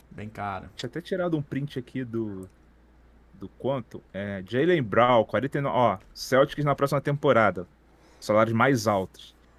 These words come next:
Speaker 2: Jaylen Brown, quarenta e nove ponto três. Jason Taylor, trinta e quatro ponto oito, sendo que ele tá próximo do período de renovar, que pode ser o maior contrato da história.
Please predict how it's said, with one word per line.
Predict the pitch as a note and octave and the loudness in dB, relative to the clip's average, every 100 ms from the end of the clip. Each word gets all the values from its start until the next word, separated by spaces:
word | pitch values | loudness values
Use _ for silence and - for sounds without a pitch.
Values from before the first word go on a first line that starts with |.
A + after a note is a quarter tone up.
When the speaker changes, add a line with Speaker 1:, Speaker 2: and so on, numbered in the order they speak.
| _ | _
Speaker 2:
Jaylen | - B2+ D3+ | 0 2 4
Brown, | B2+ B2+ A#2 | 6 6 6
quarenta | C#3 B2+ C3+ | 4 4 2
e | |
nove | A#2+ C#3 | 0 -2
ponto | - C3+ - | -2 -8 -6
três. | - G#2+ G#2+ A2 - - - _ _ _ _ _ _ _ G#2+ | -8 -4 -4 -8 -12 -14 -18 _ _ _ _ _ _ _ 0
Jason | A#2 C3+ C#3 | 2 4 2
Taylor, | A#2+ B2+ A2+ G#2+ - | 2 2 2 0 -8
trinta | C#3 C#3+ C3+ | -6 -2 -2
e | |
quatro | - C3+ C#3 | 2 2 2
ponto | - C#3 B2+ A#2+ | -2 -4 -2 -2
oito, | A#2 D3 D3+ D#3 | 2 2 0 -2
sendo | - C#3+ | -2 -2
que | C#3+ D3 | 0 0
ele | C#3+ - _ _ _ - | 0 -4 _ _ _ 0
tá | C#3 | 0
próximo | B2+ C3+ D3+ D#3 | 4 4 6 4
do | |
período | D3+ C3+ C3+ | 4 2 2
de | B2+ C3 B2 | 2 4 4
renovar, | B2+ C3+ A#2 G#2 B2 | 4 2 2 4 4
que | C#3+ | 2
pode | C#3+ C3 | -2 -2
ser | - | -2
o | C#3 | -2
maior | C3 | 0
contrato | C3+ D#3+ D#3 D#3 | -2 -2 -4 0
da | E3 | 0
história. | E3+ - A#2+ G#2+ F#2 | -2 -2 0 0 -4